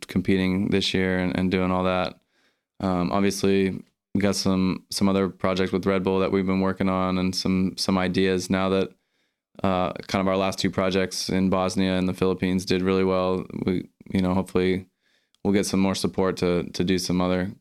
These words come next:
crazy stuff that we, that we got in mind and stuff too. But, um,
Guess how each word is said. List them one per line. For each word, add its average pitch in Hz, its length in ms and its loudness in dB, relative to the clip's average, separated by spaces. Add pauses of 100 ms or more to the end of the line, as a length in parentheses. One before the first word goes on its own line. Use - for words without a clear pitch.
(120)
crazy 90 280 -2
stuff 90 260 -2
that 95 160 -2
we, 90 220 0 (140)
that 87 120 0
we 87 80 0
got 87 160 0
in 87 100 0
mind 87 280 0
and 90 140 0
stuff - 260 -4
too. 90 240 0
But, - 1080 -8
um, 90 440 0